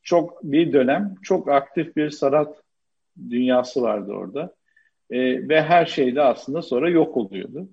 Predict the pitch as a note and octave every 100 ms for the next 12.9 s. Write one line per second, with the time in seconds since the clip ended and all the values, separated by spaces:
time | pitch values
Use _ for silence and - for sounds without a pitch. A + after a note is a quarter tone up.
0 | - A#2 A2 A#2 A2+ G2+ C3 D3 C#3+ F2
1 | B2+ B2 A#2 G#2 F#2+ _ _ E3 - _
2 | _ - C3+ C#3+ B2+ A2 - F#2+ F#2 -
3 | C#3+ D#3 - A#2 G#2 D3 D3+ - _ _
4 | _ _ - B2+ B2+ B2 A#2+ C3 B2 C3
5 | - C#3+ A#2+ A2 G#2+ - - - - -
6 | - - F3 - _ _ _ _ - A#2+
7 | B2 B2 C#3+ D3 - D3+ C#3+ C#3+ C3 B2+
8 | A#2+ D3+ D3 C3 C3 C3 C3+ A#2+ B2 A#2
9 | A#2 A#2 A#2 A#2 A2 B2+ E3 - _ B2+
10 | C3 B2+ B2+ B2+ B2 _ _ _ B2+ B2
11 | - C#3 B2 A2 - C3 - B2 B2 B2+
12 | - - A2+ A2+ C3 A#2+ A2+ A#2 D3+